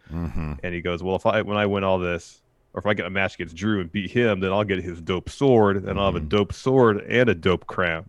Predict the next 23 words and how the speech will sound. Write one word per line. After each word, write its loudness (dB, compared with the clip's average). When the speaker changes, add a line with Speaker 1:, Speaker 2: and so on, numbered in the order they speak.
Speaker 1:
Mm-hmm. -6
Speaker 2:
And -4
then -4
Sheamus -2
gives -2
him -12
crap. -2
He -20
says, -8
Oh, 0
you 0
really 0
are 2
dopey. -4
Your -2
Speaker 1:
"Oh, -4
you -2
Speaker 2:
nickname -4
Speaker 1:
really -4
Speaker 2:
is -2
Speaker 1:
are -2
Speaker 2:
fitting." -2
Speaker 1:
dopey. -4